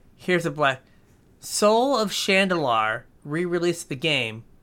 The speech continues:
So it was, uh, six mana, six six for a strike for four red, red.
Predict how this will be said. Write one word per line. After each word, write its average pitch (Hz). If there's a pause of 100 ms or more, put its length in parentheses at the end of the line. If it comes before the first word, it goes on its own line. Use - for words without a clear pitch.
(640)
So 143
it 156
was, 143
uh, 131
six 214
mana, 190
six 190
six -
for 160
a 147
strike 135
for 139
four 135
red, 139
red. 113